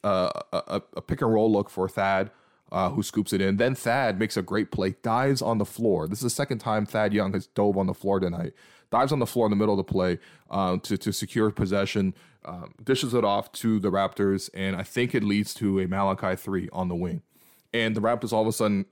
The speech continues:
get back into a possession where they're, they're back up again. However, um, the, the, they're lost in rotation. Um, two guys fly out at Damian Lee, who misses the first three, but because two guys flew out at him, no one's there to box him out. The rebound goes straight back to him,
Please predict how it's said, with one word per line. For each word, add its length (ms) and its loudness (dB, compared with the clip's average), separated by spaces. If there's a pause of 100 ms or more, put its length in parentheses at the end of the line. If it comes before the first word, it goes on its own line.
get 180 0
back 300 -2
into 260 0
a 60 0
possession 520 -6
where 240 -4
they're, 240 -6
they're 260 0
back 380 -6
up 180 0
again. 360 -6 (140)
However, 560 2 (260)
um, 420 0 (140)
the, 260 -2
the, 260 0
they're 220 0
lost 360 0
in 100 0
rotation. 680 0 (340)
Um, 520 -2
two 220 0
guys 240 4
fly 320 2
out 200 2
at 140 -4
Damian 400 0
Lee, 200 2
who 160 0
misses 320 0
the 80 -2
first 280 0
three, 140 2
but 140 -2
because 280 -2
two 160 -2
guys 220 2
flew 260 2
out 160 4
at 120 -2
him, 200 -2
no 100 2
one's 260 0
there 160 0
to 80 -2
box 320 -2
him 80 -2
out. 200 0
The 60 -4
rebound 320 2
goes 140 -2
straight 220 -2
back 220 -2
to 200 2
him, 180 -2